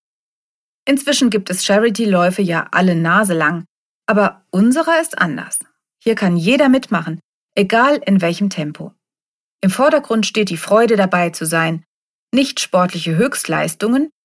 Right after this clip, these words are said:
sondern der Einsatz für ein tolles soziales Projekt. Und als Dankeschön ein gemeinsames Grillfest. So Bernhard.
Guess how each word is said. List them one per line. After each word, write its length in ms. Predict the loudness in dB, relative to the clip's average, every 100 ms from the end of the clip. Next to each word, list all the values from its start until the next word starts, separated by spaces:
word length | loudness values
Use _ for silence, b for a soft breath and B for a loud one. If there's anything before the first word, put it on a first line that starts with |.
| _
sondern 400 | 0 2 2 2
der 200 | 0 0
Einsatz 460 | 2 2 2 0 0
für 120 | -4
ein 160 | -4 -4
tolles 400 | -2 0 0 -2
soziales 500 | -6 -4 -4 -4 -6
Projekt. 540 | -4 -2 -2 -6 -18 _ _ _ _ _ _
Und 280 | -2 -2 -4
als 200 | -10 -4
Dankeschön 640 | 0 0 0 -2 -2 -4 -4
ein 160 | 0
gemeinsames 580 | 0 2 0 -2 0 -2
Grillfest. 720 | 0 0 0 -2 -12 -12 -18 _ _ _ _ _ _
So 200 | -6 -4
Bernhard. 600 | -4 -6 -8 -14 -18